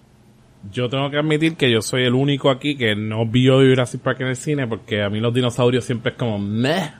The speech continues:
Toda la vida ha sido como, "Meh". No me importan los dinosaurios. Eh, y la vi súper tarde ya, de cínico viejo, eh,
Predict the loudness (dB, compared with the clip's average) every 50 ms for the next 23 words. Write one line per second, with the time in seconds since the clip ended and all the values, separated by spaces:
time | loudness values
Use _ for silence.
0 | -8 -2 0 2 2 4 4 2 2 0 0 -2 -2 0 0 -2 -2 -4 -4 -4
1 | -4 -2 -2 -2 -2 -2 -4 -8 -6 -8 -8 -8 -4 -2 -2 -2 -2 -2 -4 -2
2 | 0 2 2 2 2 2 0 0 0 0 0 0 0 -2 -4 -4 -2 -2 -2 -2
3 | -2 -2 -2 -2 -2 -2 -2 -2 -2 -4 -4 -6 -12 -18 _ -20 -20 -20 -20 -18
4 | -16 -10 -6 -4 -2 0 0 0 0 0 0 -2 -4 -6 -8 -10 -12 -16 -10 -6
5 | -4 -2 -2 0 0 0 0 0 -2 -2 -2 -2 -2 -2 0 -2 -2 -4 -2 -2
6 | -2 -2 -2 -4 -6 -6 -2 0 0 2 2 2 0 0 2 2 2 2 2 2
7 | 2 2 2 2 0 0 -2 -2 -2 -2 0 0 0 2 2 2 4 4 4 4
8 | 4 2 0 -2 -4 -6 -8 -12 -16 -14 -10 -8 -6 -4 -4 -4 -4 -4 -4 -4
9 | -6 -10 -14